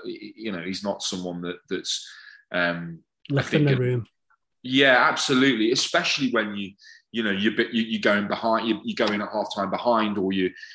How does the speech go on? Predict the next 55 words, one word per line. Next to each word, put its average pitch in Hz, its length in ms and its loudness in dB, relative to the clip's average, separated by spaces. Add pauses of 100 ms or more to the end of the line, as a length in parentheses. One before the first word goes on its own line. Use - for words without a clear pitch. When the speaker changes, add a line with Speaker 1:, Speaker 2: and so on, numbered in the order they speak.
(100)
Speaker 1:
you 107 80 -2
know, 101 100 0
you 98 160 0
have 101 100 0
a 101 60 -6
bad, 101 320 2 (140)
a 95 40 -12
bad 95 260 -2
result 98 380 -2
or 95 120 -2
whatever. 87 280 -2
You 98 140 -4
need 113 180 -2
someone 101 320 -2
like 95 200 0
Jordan 95 360 0
Henderson 95 440 -6
or 87 120 -6
a 85 40 -6
James 92 420 -4
Milner. 101 460 -2 (400)
You 98 140 -4
Speaker 2:
Yeah. 90 60 -4
Speaker 1:
know, 85 60 -6
you, 92 340 -8
you, 98 160 -10
these 101 300 -2
are 95 40 -2
the, 98 120 -6
these 104 220 2
are 90 40 -6
the 90 60 -4
sort 90 300 0
of 90 60 -2
lads 87 300 -2
that - 120 -8
you 95 100 -6
need, 92 260 -6 (220)
you 92 140 -8
know, 87 100 -8
around 92 580 -2
you 82 100 -6
to, - 200 -6
to, - 240 -8
to - 140 -6
lift 92 260 -6
you 92 160 0
up 90 160 -6
and, 85 280 -12
and, 87 200 -12 (480)
you 92 100 -6
know, 90 140 -4 (120)
give 101 180 0
you 95 120 -2
that 87 260 -2